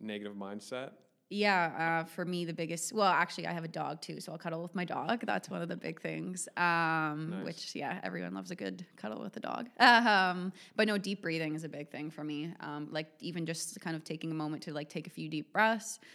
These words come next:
Speaker 2: Um, and sometimes, you know, just taking, like, having those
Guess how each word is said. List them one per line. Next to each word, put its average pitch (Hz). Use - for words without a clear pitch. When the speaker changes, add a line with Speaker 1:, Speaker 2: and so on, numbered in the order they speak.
Speaker 2:
Um, 160
and 180
sometimes, 175
you 170
know, 160
just -
taking, 165
like, 160
having 160
those 160